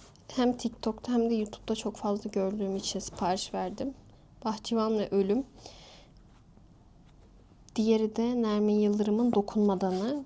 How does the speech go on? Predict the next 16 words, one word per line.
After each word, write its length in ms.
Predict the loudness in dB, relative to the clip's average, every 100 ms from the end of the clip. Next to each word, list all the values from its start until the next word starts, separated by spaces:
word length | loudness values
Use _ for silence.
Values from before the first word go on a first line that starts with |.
| -2
Nermin 360 | 2 4 6 6
Yıldırım'ın 440 | 6 4 2 0 0
Ev 220 | 2 2
kitabını 460 | 2 0 0 2 2
da 60 | 0
çok 220 | -2 -2
fazla 400 | 0 0 2 0
gördüm. 480 | 0 0 0 -2 -4 -8 -14 -12 -12 -14 -6 4
Ama 280 | 6 8 8
bu 100 | 6 4 6
ona 280 | 8 10 8
nazaran 500 | 8 6 6 4 4
bir 120 | 0
tık 220 | -6 -2
daha 220 | 0 0
ince. 500 | 2 4 4 2 0